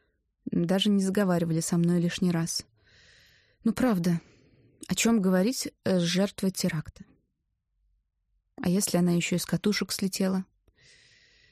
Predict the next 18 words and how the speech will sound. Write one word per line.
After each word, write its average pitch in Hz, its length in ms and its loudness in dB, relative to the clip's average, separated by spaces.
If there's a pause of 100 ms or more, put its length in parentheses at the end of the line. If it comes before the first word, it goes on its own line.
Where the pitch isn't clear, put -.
(420)
Как - 180 -4
ни 196 80 4
скрывай, 214 420 2
все 190 180 0
равно 180 220 2
узнали. 175 500 2 (380)
От - 120 -4
классной, 175 440 -2
наверное. 170 560 -2 (1700)
Иногда 190 300 2
мы 202 120 2
ссоримся 185 500 -2
с - 100 -4
отцом, 175 420 -4 (640)
и 180 120 0
мама 190 180 4
меня 185 280 2
защищает. 175 680 -4